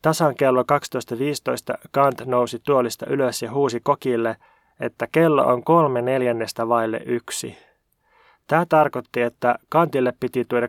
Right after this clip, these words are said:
karahvillinen alkoholia, niin kuin viiniä tai punssia. Kant vei sen karahvin sitten ruokailuhuoneeseen ja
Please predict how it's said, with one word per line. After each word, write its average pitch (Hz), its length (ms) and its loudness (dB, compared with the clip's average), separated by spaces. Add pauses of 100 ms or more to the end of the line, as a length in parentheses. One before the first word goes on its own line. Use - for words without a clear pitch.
karahvillinen 117 680 0
alkoholia, 113 760 0 (380)
niin 113 140 -10
kuin 113 160 -6
viiniä 117 580 -2
tai 107 380 -4 (320)
punssia. 117 760 -6 (1080)
Kant 165 340 4
vei 131 140 2
sen 127 140 -6
karahvin 131 400 2
sitten 117 320 -4
ruokailuhuoneeseen 123 1000 2
ja 117 120 0